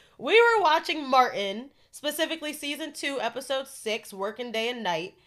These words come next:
And the premise of the episode is Martin had the opportunity to work the night shift at the radio station.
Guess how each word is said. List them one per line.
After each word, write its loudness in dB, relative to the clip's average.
And 4
the 2
premise 2
of 2
the 2
episode 0
is -2
Martin 4
had 4
the 8
opportunity 2
to -4
work -4
the -8
night -4
shift -8
at -12
the -10
radio -6
station. -14